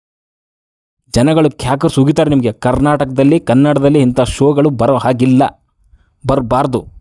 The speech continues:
ಬಂದರೂ ಕರೆಕ್ಟಾಗಿರಬೇಕು. ಏನು ಪದಗಳವೆಲ್ಲನೂ? ಒಂದು ಹಿಡಿತಾ ಇಲ್ಲ, ಏನಿಲ್ಲ, ಹೇಳೋನಿಲ್ಲ, ಕೇಳೋನಿಲ್ಲ.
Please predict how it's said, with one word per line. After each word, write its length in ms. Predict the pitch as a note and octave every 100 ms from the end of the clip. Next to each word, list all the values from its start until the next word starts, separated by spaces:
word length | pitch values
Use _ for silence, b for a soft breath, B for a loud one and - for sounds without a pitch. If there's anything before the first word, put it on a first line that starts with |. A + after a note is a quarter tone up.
| _ _ - - - _ _ _ -
ಬಂದರೂ 340 | C3 C#3+ C#3+ D3+
ಕರೆಕ್ಟಾಗಿರಬೇಕು. 880 | B2+ C3 - C3+ A#2+ B2+ - - _ _ _ _ _ _ _ _ _ _ _ _ _ _ _ _ _ -
ಏನು 220 | D3 A#3
ಪದಗಳವೆಲ್ಲನೂ? 680 | A#2 C3+ D3 A2+ G#2+ A#2+ G#2+ G2+ - _ _ _ _
ಒಂದು 160 | A#2 G#2
ಹಿಡಿತಾ 300 | A#2+ C#3 D#3+
ಇಲ್ಲ, 160 | D3+ D#3
ಏನಿಲ್ಲ, 560 | C#3 A#2+ D3+ D3+ D3
ಹೇಳೋನಿಲ್ಲ, 640 | D#3+ A2+ A#2+ D3 D3 D3
ಕೇಳೋನಿಲ್ಲ. 540 | C#3+ - C#3 D#3 D3+